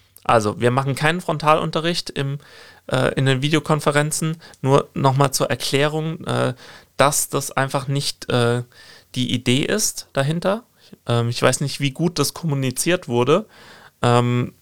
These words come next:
wie, wie sehr, wie genau das die Eltern und, ähm, die,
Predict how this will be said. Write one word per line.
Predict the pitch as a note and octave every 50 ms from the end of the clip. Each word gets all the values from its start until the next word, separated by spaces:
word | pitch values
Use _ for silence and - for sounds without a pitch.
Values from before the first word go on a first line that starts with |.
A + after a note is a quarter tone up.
| _ _ _ _ -
wie, | B2+ B2+ B2 B2+ B2+ C3 B2+ - -
wie | A#2+ A#2+ A#2+
sehr, | A#2 B2+ B2 B2+ B2+ B2+ - -
wie | B2+ B2+ A#2+ A#2+
genau | - C3 A#2+ A#2 A#2 A#2+ C3+ C3+
das | C3 B2+ A#2+ - - -
die | - A#2+ A#2+ -
Eltern | - B2 C3 B2+ - C3+ C3 B2+ B2
und, | - - A2+ A2 - - -
ähm, | A#2+ A2+ A2 A2 A#2 A2 - - - - - - - - -
die, | A2+ G#2+ G#2 G#2 G#2 -